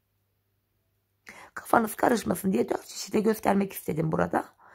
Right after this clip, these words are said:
Ortadaki yeşil ilmeğimi örüyorum. Diğer yeşil ilmeğimi örmeden atıyorum şişime. Bu şekilde.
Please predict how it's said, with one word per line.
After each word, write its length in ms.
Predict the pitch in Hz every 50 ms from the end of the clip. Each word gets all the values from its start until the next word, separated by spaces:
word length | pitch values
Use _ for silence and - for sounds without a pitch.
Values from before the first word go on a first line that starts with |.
| - - - _ _
Ortadaki 460 | - - 269 - - 185 185 175 - 196
yeşil 240 | 175 170 - 190
ilmeğimi 360 | 175 165 165 165 160 160 165 170
örüyorum. 520 | - - 202 220 240 240 247 262 262 262 - - - - - _ _ _
Diğer 160 | - 254 226 190
yeşil 280 | 190 185 - - 196
ilmeğimi 340 | 175 165 175 180 175 180 190
örmeden 460 | - - 214 180 170 185 - 240 - _ _ _ _ -
atıyorum 420 | - - - 214 170 156 160 190
şişime. 520 | - - - - - - 170 165 160 - _ _ _ _ _ _ _ _ _ _ _ _ _ _ _ _ _ _ _ _ _ _ _ _ _ _ _ _ _ _ _ _ _ _ _ _ _ _ _ _ _ _ _ _ _ _ _ _ _ _ _ _ _ _ _ _ _ _ -
Bu 60 | -
şekilde. 540 | - - 175 165 - 180 165 156 170 170 170